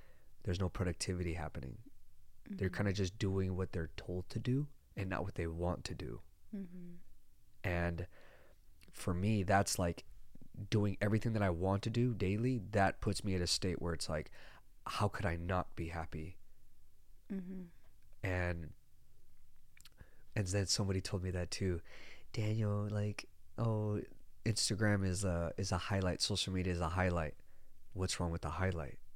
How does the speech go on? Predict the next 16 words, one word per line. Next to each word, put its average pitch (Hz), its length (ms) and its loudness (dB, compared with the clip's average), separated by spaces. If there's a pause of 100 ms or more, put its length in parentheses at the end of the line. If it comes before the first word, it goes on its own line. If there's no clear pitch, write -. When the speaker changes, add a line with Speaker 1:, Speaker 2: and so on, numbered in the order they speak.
(1080)
Speaker 1:
You 90 100 0
know 90 60 4
what 90 120 6
I 90 40 4
mean? 101 260 2 (100)
Speaker 2:
Mm-hmm. 95 200 -6
Speaker 1:
What's 98 260 0
wrong 101 320 4
with 90 260 0
somebody 92 560 2 (840)
being 92 280 0
happy? 85 460 0 (920)
Well, 101 120 4
that's 98 240 4
not 92 200 6
real. 101 340 6